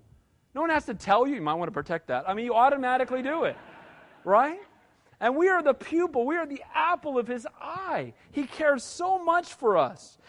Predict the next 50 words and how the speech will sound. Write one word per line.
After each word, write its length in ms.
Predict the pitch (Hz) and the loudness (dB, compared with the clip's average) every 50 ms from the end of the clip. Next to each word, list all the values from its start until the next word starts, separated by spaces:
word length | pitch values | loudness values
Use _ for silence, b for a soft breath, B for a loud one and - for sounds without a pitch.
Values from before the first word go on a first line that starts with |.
| B B | B B
It 100 | B 208 | B 4
says 200 | - 285 285 240 240 | 8 8 8 8 6
in 80 | 247 | -2
Zechariah, 720 | 196 185 247 269 269 - - 233 208 214 220 240 240 220 | 0 4 4 4 4 6 4 6 6 8 8 8 6 4
"For 140 | - - 196 | 4 0 0
thus 200 | 190 254 277 - - | 2 2 0 2 2
says 200 | 269 254 226 196 | 2 2 4 4
the 80 | 226 | 2
Lord 240 | 214 214 220 220 208 | 4 6 6 6 6
of 140 | 190 180 - | 2 0 0
hosts, 440 | 214 208 185 160 139 - - _ b b b b b b b | 0 0 0 0 -2 -4 -10 _ b b b b b b b
after 280 | - 185 196 196 220 208 | 4 4 4 4 2 -2
the 100 | 175 175 | -2 -2
glory 460 | 165 151 170 220 233 240 254 262 254 | -4 0 4 6 6 6 6 4 4
hath, 200 | 233 226 208 180 - _ _ _ _ _ _ _ - | 2 2 2 2 0 _ _ _ _ _ _ _ -2
hath 260 | - 208 214 208 - | 2 4 4 4 2
he 140 | 214 190 175 | -4 -8 -8
sent 440 | - - - 233 233 208 190 - - _ _ _ | -10 -6 -4 -2 -2 -2 -4 -6 -12 _ _ _
me 160 | - 180 196 208 | -4 -2 -2 -2
unto 200 | 208 202 - 196 | -2 -2 -4 -4
the 120 | 185 185 | -4 -4
nations 480 | 180 180 190 208 220 208 - 190 160 156 | -2 -2 -2 -2 -2 -4 -6 -10 -6 -4
which 160 | 185 180 - | -4 -4 -6
spoiled 480 | - - _ 214 202 214 226 214 175 | -12 -6 _ 2 4 4 4 2 2
you, 180 | 160 160 160 160 b b b b | 0 -2 -2 -2 b b b b
for 160 | b - 196 185 | b 2 2 2
he 60 | 180 | 2
touches 540 | - - 240 254 262 254 - 208 175 - - | 0 2 4 4 4 2 -2 -10 -10 -10 -8
you, 200 | 170 175 185 180 | -6 -6 -6 -6
touches 500 | - - - 220 233 226 - 233 214 - | -8 2 4 4 4 4 -2 -10 -12 -10
the 200 | - 185 185 - | -10 -12 -6 -2
apple 400 | 185 202 226 233 - - 175 170 | 0 2 2 2 0 -2 0 0
of 80 | 170 165 | 0 0
his 160 | 170 165 156 | 0 -2 0
eye." 280 | 196 202 208 180 151 - B B B B B | 2 2 4 2 0 0 B B B B B
He's 140 | 220 196 | -10 -8
telling 280 | - - 285 294 277 240 | 2 2 4 4 4 2
Israel, 480 | 226 254 240 202 247 247 220 180 - B B B | 0 0 0 0 2 4 4 4 4 B B B
you 100 | - 202 | -4 -2
know, 60 | 277 | 2
when 160 | 277 254 214 | 2 2 0
the 140 | 202 208 233 | 0 -2 -2
enemy 260 | 254 311 339 339 320 | -2 -2 -2 -4 -6
comes 280 | 302 - 294 277 233 220 | -2 -2 -2 -2 -2 -6
against 400 | 220 170 196 214 240 247 - - | -4 -4 -4 -4 -4 -6 -6 -6
you 100 | 269 240 | -6 -4
and 80 | 214 196 | -2 -2
they 80 | 185 | -4
touch 420 | - - - 226 220 247 233 - - | -4 -6 -4 -2 -2 -2 -2 -6 -8
you, 220 | 247 254 277 | -8 -8 -8